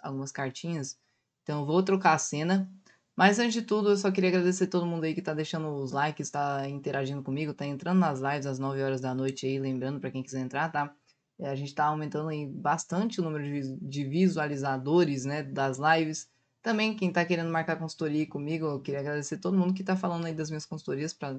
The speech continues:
pra galera. Eu não sei se tem tanta gente falando, "Ah, faz consultoria com ele", mas, querendo ou não, a gente tá alcançando muita gente com as consultorias ultimamente, tá? Eu queria agradecer muito a todos vocês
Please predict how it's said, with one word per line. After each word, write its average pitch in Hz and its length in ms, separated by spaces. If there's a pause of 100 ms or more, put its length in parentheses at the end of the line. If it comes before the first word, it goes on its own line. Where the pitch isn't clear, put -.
pra - 160
galera. 135 320
Eu 262 40
não 339 120
sei 202 160
se 190 60
tem 185 120
tanta 185 260
gente 160 200
falando, 156 320
"Ah, 196 180
faz 170 180
consultoria 156 380
com 160 100
ele", 185 140 (340)
mas, 226 380
querendo 220 300
ou 214 60
não, 190 180
a 208 80
gente 196 160
tá 202 80
alcançando 190 340
muita 202 240
gente 185 240
com 175 60
as 165 80
consultorias 160 680
ultimamente, 147 560
tá? 143 140
Eu 143 80
queria 143 180
agradecer 151 320
muito 165 460
a 180 40
todos 151 220
vocês 156 420